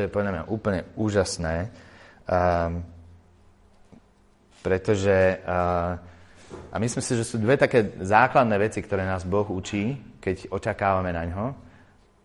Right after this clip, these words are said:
A ja sa teším na tie svedectvá, ktoré budem počuť, a, teraz, že ako vás to Pán Boh učil. Lebo každý to máme, iste. Možno to je staré svedectvo, alebo, alebo nové, ja neviem. Ale iste ho máme,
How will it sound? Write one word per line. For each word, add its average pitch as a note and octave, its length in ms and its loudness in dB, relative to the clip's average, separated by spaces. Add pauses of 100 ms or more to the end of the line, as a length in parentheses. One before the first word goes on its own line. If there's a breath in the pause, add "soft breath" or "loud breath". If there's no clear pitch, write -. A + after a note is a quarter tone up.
(240)
A F#2+ 160 2
ja G2 80 4
sa G2 160 -4
teším A#2+ 240 -2
na G#2+ 160 2
tie A2 80 0
svedectvá, G#2 560 0
ktoré - 160 -4
budem E2+ 240 -2
počuť, F#2 280 -4 (120)
a, F2 480 -2
teraz, F#2 400 2
že F#2+ 240 4
ako G#2+ 320 6
vás - 160 4
to - 80 -10
Pán F#2+ 160 0
Boh F#2 120 0
učil. F#2+ 360 -2 (880 soft breath)
Lebo A2+ 160 2
každý B2 320 8
to B2+ 120 2
máme, A2+ 320 4
iste. F#2 320 -6 (360 loud breath)
Možno G2+ 320 -2
to G2+ 120 -2
je F2+ 80 0
staré A#2 320 4
svedectvo, A2 440 0
alebo, F#2 140 4 (300)
alebo E2+ 280 -6
nové, F#2+ 320 0
ja F#2 120 0
neviem. G2+ 280 -2 (400 loud breath)
Ale F#2+ 240 0
iste C3+ 200 -2
ho B2+ 120 0
máme, A2+ 480 4